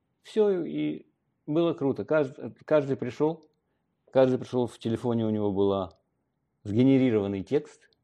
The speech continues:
каждый выступил, было всё очень даже весело. Так что это я вам рекомендую, э, если вы организуете какую-то,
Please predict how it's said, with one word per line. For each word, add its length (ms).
каждый 360
выступил, 460
было 240
всё 180
очень 240
даже 180
весело. 360
Так 180
что 120
это 120
я 140
вам 160
рекомендую, 800
э, 280
если 280
вы 240
организуете 600
какую-то, 580